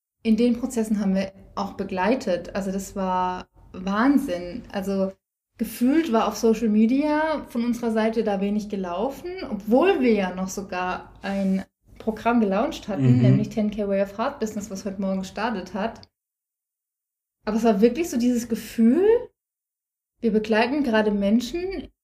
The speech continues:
Speaker 1: in einem Entscheidungsprozess.
Speaker 2: Mhm.
Speaker 1: Und wir hatten, also, wir haben,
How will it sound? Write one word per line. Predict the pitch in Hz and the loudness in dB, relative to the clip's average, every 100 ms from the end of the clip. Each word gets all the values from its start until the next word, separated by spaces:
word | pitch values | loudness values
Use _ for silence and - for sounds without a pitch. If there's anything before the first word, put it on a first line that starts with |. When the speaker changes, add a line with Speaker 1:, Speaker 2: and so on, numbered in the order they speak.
| _ _ - | _ _ 0
Speaker 1:
in | 214 | 0
einem | 196 208 220 | 2 -2 -2
Entscheidungsprozess. | 226 262 330 381 - 220 220 - 185 - 117 | -2 -2 -2 -2 -8 -8 -6 0 2 2 2
Speaker 2:
Mhm. | 127 | 2
Speaker 1:
Und | 143 | 0
wir | 107 | -2
hatten, | 214 - - - - - | -6 -10 -14 -16 -16 -12
also, | 202 190 185 - _ _ _ _ _ _ _ _ _ _ - _ _ _ | -8 -8 -10 -16 _ _ _ _ _ _ _ _ _ _ -20 _ _ _
wir | 262 208 | -6 -2
haben, | 208 208 202 | 2 2 0